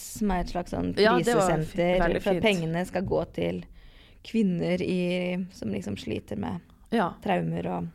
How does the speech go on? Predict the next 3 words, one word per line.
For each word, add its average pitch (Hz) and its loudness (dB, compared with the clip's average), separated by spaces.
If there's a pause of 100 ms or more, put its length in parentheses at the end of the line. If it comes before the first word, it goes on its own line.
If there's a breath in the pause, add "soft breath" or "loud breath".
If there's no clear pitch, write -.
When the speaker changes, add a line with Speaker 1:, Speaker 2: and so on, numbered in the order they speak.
(140)
Speaker 1:
overgrep. 185 0 (200)
Speaker 2:
Ja. 240 -2 (1400 loud breath)
Speaker 1:
Ehm, 226 2